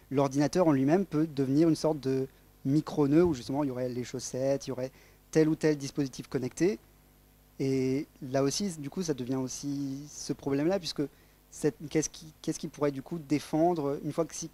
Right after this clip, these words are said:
une fois que quelqu'un a réussi à rentrer dans le P C, qu'est-ce qui pourrait défendre, du coup, du fait de, justement, descendre en cascade à, à la paire de chaussettes, à tel ou tel objet, et justement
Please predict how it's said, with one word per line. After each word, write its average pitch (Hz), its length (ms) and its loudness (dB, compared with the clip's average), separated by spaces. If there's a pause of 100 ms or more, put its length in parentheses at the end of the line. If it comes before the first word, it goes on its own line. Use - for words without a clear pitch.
(120)
une 190 140 -8
fois 175 140 0
que - 60 -10
quelqu'un 170 320 2
a - 20 0
réussi 143 320 0
à - 20 4
rentrer 139 280 -2
dans 135 180 -4
le 135 60 0
P 135 140 -2
C, 175 280 -2 (240)
qu'est-ce - 180 -4
qui - 60 -14
pourrait 139 200 -2
défendre, 147 440 0
du 123 120 -8
coup, 160 200 -6
du 135 180 -12
fait 143 480 -4
de, 131 320 -2 (500)
justement, 131 360 -2
descendre 147 420 2
en 143 60 2
cascade 143 600 0
à, 123 320 -6 (280)
à 143 100 -12
la 139 100 -10
paire 135 200 -4
de 131 100 -2
chaussettes, 135 480 -2
à 139 60 -4
tel 139 180 -2
ou 135 60 -2
tel 131 160 -2
objet, 127 420 -2 (480)
et 135 140 -2
justement 151 500 0